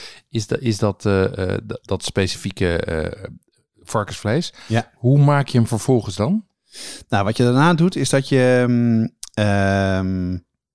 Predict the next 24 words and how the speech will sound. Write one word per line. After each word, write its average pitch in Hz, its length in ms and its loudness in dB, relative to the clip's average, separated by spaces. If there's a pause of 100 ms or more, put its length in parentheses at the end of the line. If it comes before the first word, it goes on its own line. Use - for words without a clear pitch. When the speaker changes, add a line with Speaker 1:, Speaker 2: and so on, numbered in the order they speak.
Speaker 2:
dat 110 160 -6
vlees, 147 360 0
dat 117 140 0
laat 113 180 0
je - 80 -8
afkoelen. 120 500 -2
Speaker 1:
Ja. 123 260 -2
Speaker 2:
Eh, 104 680 -2
en 117 80 -6
dat 120 260 -2
maak-, 120 440 -6 (280)
het 104 140 -4
handigste 143 400 -2
is 107 100 -6
om 104 140 -4
het 101 100 -8
gewoon 101 180 -4
in 92 60 -4
de 95 60 -6
ijskast 117 440 -6
te - 60 -10
doen, 71 140 -10
zodat 98 220 -6
het, - 300 -10